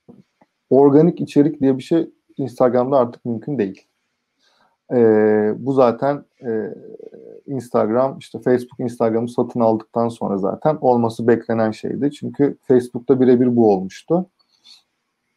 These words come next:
Ee, organik içerik denen şey, yani şöyle, e, eğer gerçekten sizin paylaştığınız içerik, yani marka olarak veya,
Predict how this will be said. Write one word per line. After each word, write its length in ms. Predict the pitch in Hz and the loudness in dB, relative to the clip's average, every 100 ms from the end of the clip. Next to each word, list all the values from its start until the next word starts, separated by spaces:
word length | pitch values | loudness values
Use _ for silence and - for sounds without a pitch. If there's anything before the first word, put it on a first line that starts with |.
| _ | _
Ee, 1000 | 147 117 110 107 107 107 107 107 107 110 - | 0 2 2 2 0 -2 -2 -4 -4 -8 0
organik 580 | 143 139 135 151 - _ | 4 6 4 0 -4 _
içerik 360 | 147 143 143 - | -4 -2 0 0
denen 260 | 131 127 | 0 -2
şey, 220 | 120 175 | -4 -4
yani 380 | 170 147 156 156 - | 2 4 2 -2 -10
şöyle, 720 | - - 175 190 139 123 - _ _ _ _ _ - | -20 0 4 6 4 2 -4 _ _ _ _ _ -8
e, 60 | 123 117 117 123 - _ | -2 0 -2 -4 -10 _
eğer 280 | 143 156 175 | 4 6 6
gerçekten 840 | 160 165 170 170 160 160 156 151 _ _ _ _ | 4 2 2 -4 -6 -4 -4 -6 _ _ _ _
sizin 380 | _ - 135 151 | _ -14 -10 -10
paylaştığınız 840 | 147 139 139 143 143 - 139 143 | -2 -2 0 -4 -6 -8 -8 -8
içerik, 460 | 135 - 135 127 127 | -10 -10 -10 -10 -10
yani 180 | 117 117 | -10 -8
marka 480 | 113 123 131 - 131 | -2 0 0 -4 -2
olarak 680 | 127 123 120 120 120 - | 0 2 4 2 -2 -8
veya, 460 | 120 120 123 127 127 | -4 -2 0 -4 -6